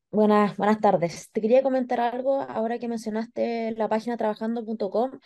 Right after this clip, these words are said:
No recuerdo si fue en esa o en otra página como Labor o algo así, no, no recuerdo el nombre. Em,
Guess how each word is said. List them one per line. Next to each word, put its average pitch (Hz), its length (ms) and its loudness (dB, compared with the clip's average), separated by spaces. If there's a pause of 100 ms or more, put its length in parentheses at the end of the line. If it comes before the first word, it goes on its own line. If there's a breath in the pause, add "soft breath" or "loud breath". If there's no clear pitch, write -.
(300 soft breath)
No 220 160 -2
recuerdo 226 440 2
si 277 160 -4
fue - 260 -2
en 247 80 2
esa 311 600 0
o 226 120 0
en 220 140 -6
otra 254 260 0
página 269 680 -2
como 226 200 -2
Labor 214 420 0
o 240 180 -6
algo 220 180 -6
así, 226 280 -8
no, 220 160 -2
no 214 120 -2
recuerdo 202 340 2
el 220 40 2
nombre. 214 380 -2 (680 soft breath)
Em, 202 680 2